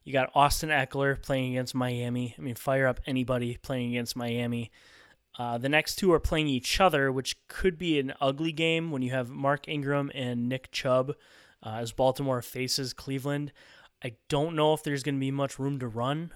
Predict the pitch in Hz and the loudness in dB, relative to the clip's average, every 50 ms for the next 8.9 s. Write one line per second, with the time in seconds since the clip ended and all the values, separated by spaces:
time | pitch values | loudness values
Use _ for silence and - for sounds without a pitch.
0 | - - 139 127 120 120 117 - - 123 117 113 - 131 135 147 190 202 202 - | -10 -6 -4 -2 -2 -4 -6 -6 -8 -8 -8 -8 -4 -4 0 2 2 2 2 0
1 | - 220 214 214 220 214 - - - - - - - 123 120 113 110 110 110 113 | 0 2 2 2 2 0 -2 -6 -10 -12 -14 -6 -4 -4 -2 -2 -4 -4 -6 -10
2 | - - _ - 139 139 143 - 147 127 143 139 151 151 139 131 127 123 127 127 | -14 -18 _ -2 -2 -2 -2 -2 -2 2 4 4 6 6 4 2 2 2 2 4
3 | 131 131 127 - - - 143 131 127 127 123 123 - - - 123 120 117 113 - | 4 4 4 2 -4 -4 -2 0 0 0 0 0 2 2 2 2 2 -2 -4 -6
4 | - - - - - - - _ _ - - - 143 - - 151 143 135 120 113 | -10 -20 -20 -20 -20 -20 -20 _ _ -12 0 0 0 0 2 0 0 0 0 4
5 | - - - 131 127 123 117 - - 143 135 131 - - - - 135 - - 160 | 4 4 4 6 0 -2 -4 -4 2 2 2 2 2 -2 -2 -4 -2 -2 0 -2
6 | 156 156 156 - - - - 139 131 131 131 131 - - 127 123 123 127 131 123 | -2 -2 -4 -8 -10 -8 -6 -4 0 0 0 0 0 -2 -2 0 2 2 2 2
7 | 123 123 120 120 120 123 123 - - 147 139 139 139 139 135 131 - - 139 139 | 2 2 2 4 2 0 -2 -2 -2 0 2 2 2 2 0 -2 2 2 2 4
8 | 135 - - 147 139 139 139 139 139 139 139 143 139 139 143 139 - | 4 2 0 0 0 2 2 2 2 4 4 6 6 6 6 4 -2